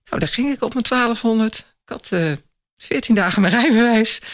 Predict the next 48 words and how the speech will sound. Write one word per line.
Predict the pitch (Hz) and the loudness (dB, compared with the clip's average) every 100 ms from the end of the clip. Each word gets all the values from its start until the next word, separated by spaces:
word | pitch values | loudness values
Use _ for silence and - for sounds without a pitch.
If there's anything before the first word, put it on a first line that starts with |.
| - - - | -14 -14 -12
Eh, | - 208 | -2 0
het | 180 - - | 2 -2 -8
zweet | - - 339 262 | -8 -2 0 2
liep | 214 - | 0 0
recht | 262 311 - | -2 -2 0
in | 190 | 0
mijn | 240 | 2
onderbroek | 294 294 285 - | 0 0 -2 0
in, | 262 262 | 0 0
zo | - 226 240 | 0 0 2
over | 247 240 226 | 0 0 2
mijn | 233 | 2
rug. | 269 - - | 0 -2 -6
Dat, | 190 - | -6 -2
dat | 185 - | -2 -2
liep | 175 208 - | -2 -2 0
gewoon | 254 254 | 0 0
met | 196 | 0
stroompjes. | - - 202 269 311 - 269 - - _ _ - - _ _ _ _ - | -2 0 0 0 0 -2 -4 -4 -8 _ _ -20 -20 _ _ _ _ -4
En, | 220 220 220 | 0 2 4
eh, | 208 196 185 - | 4 2 0 -2
ik | |
had | 254 - | -2 0
hem | 214 | 0
wel | 220 | 0
gevraagd | 214 196 202 185 - | -2 -4 -2 -4 -4
van, | - 185 180 175 | -4 -2 0 -2
eh, | 165 165 | -2 -4
"Goh, | - 185 175 - | -4 -2 -2 -4
eh, | 175 165 170 | -4 -2 -2
hoe | 170 | 0
moet | 175 | 0
ik | 160 | 0
schakelen? | - 185 175 - 170 165 | -2 0 0 0 0 0
Hoe | 165 | 0
moet | 160 | -2
ik, | 165 - | -6 -8
eh, | 165 160 - | -6 -4 -4
hè, | 196 190 | -6 -6
heb | - 165 | -8 -6
je | 160 | -6
nog | 151 | -6
tips?" | - 190 190 - - _ _ _ _ - _ _ _ _ _ | -4 -4 -4 -10 -14 _ _ _ _ -20 _ _ _ _ _
En | 196 202 | -4 -2
toen | 233 | 0
we | 233 | 0
boven | 156 190 277 269 | 2 0 0 -2
stonden, | - 220 233 233 277 | -2 0 0 0 -2